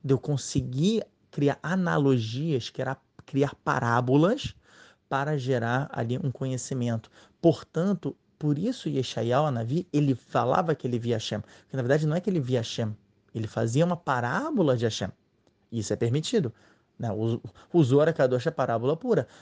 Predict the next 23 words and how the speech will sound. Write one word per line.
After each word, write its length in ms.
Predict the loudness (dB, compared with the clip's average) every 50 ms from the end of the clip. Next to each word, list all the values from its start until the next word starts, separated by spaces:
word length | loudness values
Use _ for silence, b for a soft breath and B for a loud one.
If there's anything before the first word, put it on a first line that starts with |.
| B B
O 80 | -6 -6
Shara 280 | -4 -2 -2 -2 -2 -2
Kavanot, 680 | -2 -2 -2 -2 0 0 0 0 2 2 2 0 0 -2
o 120 | -2 -2
Etz 220 | -2 -2 -4 -8 -4 -2
Haim, 440 | 0 0 0 0 0 0 -2 -2
todos 220 | 0 0 0 0 2
os 60 | 0
livros 160 | 0 0 0
de 60 | -2
Kabbalah 300 | -2 -2 0 0 0 0
são 180 | -2 -4 -6 -4
parábolas. 640 | -4 -4 -4 -4 -4 -4 -4 -2 -4 -4 -8 -10 -18 b b b b b b -6
A 20 |
gente 240 | -4 -4 -2 -2 -2
entende 220 | -2 0 -2 0
que 60 | 0
aquilo 160 | 2 2 4 6
daí 100 | 6 4
não 160 | 4 4 4
é 60 | 2
a 40 | 2
realidade. 680 | 2 0 2 2 2 0 -2 -4 -10 -12 -18 -20 -20